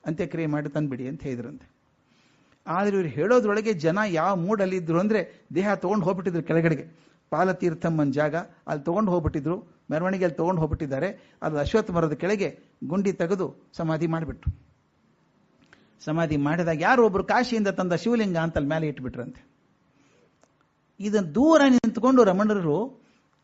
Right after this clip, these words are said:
ಒಂದು ಸಾಕ್ಷಿ ಹಾಗೆ ನೋಡ್ತಾ ಇದ್ದಾರೆ. ದೂರ ನಿಂತ್ಕೊಂಡು ನೋಡ್ತಾ ಇದ್ದಾರೆ, ಹತ್ರ ಬರಲೇ ಇಲ್ಲ, ನೋಡ್ಕೊಂಡು ನೋಡ್ತಾ ಇದ್ರು, ಏನಾಗ್ತದೆ ಆಗ್ಲಿ ಅಂತ ಹೇಳಿ. ಅವ್ರು ಹೇಳ್ತಾರೆ, "ತಾಯಿ ಅಗ್ನಿ ಕ್ರಿಯೆ ಮಾಡ್ಬೇಕಾಗಿತ್ತಲ್ಲ, ಮಾಡ್ಲಿಲ್ಲಲ್ಲ?" ಬೇಕಾಗಿಲ್ಲ.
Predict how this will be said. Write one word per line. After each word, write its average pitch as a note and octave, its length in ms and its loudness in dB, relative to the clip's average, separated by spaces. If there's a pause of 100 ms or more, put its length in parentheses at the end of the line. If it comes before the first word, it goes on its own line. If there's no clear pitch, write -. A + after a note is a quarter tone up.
(120)
ಒಂದು B3 220 4
ಸಾಕ್ಷಿ C4+ 420 0
ಹಾಗೆ B3+ 260 2
ನೋಡ್ತಾ A3+ 300 2
ಇದ್ದಾರೆ. C#3 300 -4 (1400)
ದೂರ D4 180 4
ನಿಂತ್ಕೊಂಡು C4 340 4
ನೋಡ್ತಾ G#3+ 220 4
ಇದ್ದಾರೆ, D#3 200 0
ಹತ್ರ G#3 200 0
ಬರಲೇ B3+ 260 -2
ಇಲ್ಲ, G#3 140 0
ನೋಡ್ಕೊಂಡು G3+ 320 -2
ನೋಡ್ತಾ B3 220 0
ಇದ್ರು, F3+ 160 -2
ಏನಾಗ್ತದೆ G#3 420 -4
ಆಗ್ಲಿ F#3 240 -6
ಅಂತ E3 180 -8
ಹೇಳಿ. D#3+ 220 -10 (1400)
ಅವ್ರು E3 180 -2
ಹೇಳ್ತಾರೆ, F#3+ 460 -2 (440)
"ತಾಯಿ G3 480 -2
ಅಗ್ನಿ D3+ 380 -4
ಕ್ರಿಯೆ F#3+ 260 -2
ಮಾಡ್ಬೇಕಾಗಿತ್ತಲ್ಲ, C#3+ 960 -4
ಮಾಡ್ಲಿಲ್ಲಲ್ಲ?" C#3 500 -4 (220)
ಬೇಕಾಗಿಲ್ಲ. G3 560 -4